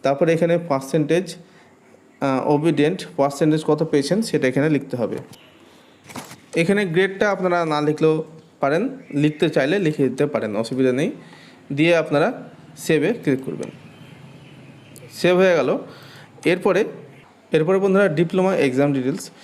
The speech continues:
যদি আপনারা ডিপ্লোমা পাস করে থাকেন, তাহলে ডিপ্লোমা এক্সাম ডিটেলসটা আপনাদেরকে ভরতে হবে। এখানে পেন্সিলে ক্লিক করবেন, এখানে ইনস্টিটিউশন, আপনার ইনস্টিটিউশনের নেমটা এখানে দিয়ে দেবেন, কোর্সের নামটা এগুলো থেকে আপনারা সিলেক্ট করে নেবেন কোন কোর্সটা,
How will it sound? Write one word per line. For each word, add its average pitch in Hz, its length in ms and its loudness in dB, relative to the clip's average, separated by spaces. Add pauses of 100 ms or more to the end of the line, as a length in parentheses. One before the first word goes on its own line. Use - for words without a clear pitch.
(240)
যদি 160 160 2
আপনারা 180 220 2
ডিপ্লোমা 165 400 2
পাস 127 220 0
করে 160 160 2
থাকেন, 135 260 0
তাহলে 131 300 2
ডিপ্লোমা 135 380 2
এক্সাম 127 300 2
ডিটেলসটা 123 380 0
আপনাদেরকে 123 360 -2
ভরতে 139 280 0
হবে। 147 260 2 (640)
এখানে 165 260 2
পেন্সিলে 160 380 0
ক্লিক 160 240 -4
করবেন, 165 300 0 (300)
এখানে 151 320 0
ইনস্টিটিউশন, 165 800 0 (400)
আপনার 135 280 -2
ইনস্টিটিউশনের 156 920 0
নেমটা 143 380 2
এখানে 143 200 0
দিয়ে 139 160 4
দেবেন, 139 280 0 (460)
কোর্সের 170 340 2
নামটা 160 540 2 (140)
এগুলো 151 280 4
থেকে 151 280 2
আপনারা 139 260 0
সিলেক্ট 135 260 0
করে 147 120 2
নেবেন 156 220 2
কোন 135 220 0
কোর্সটা, 135 420 -2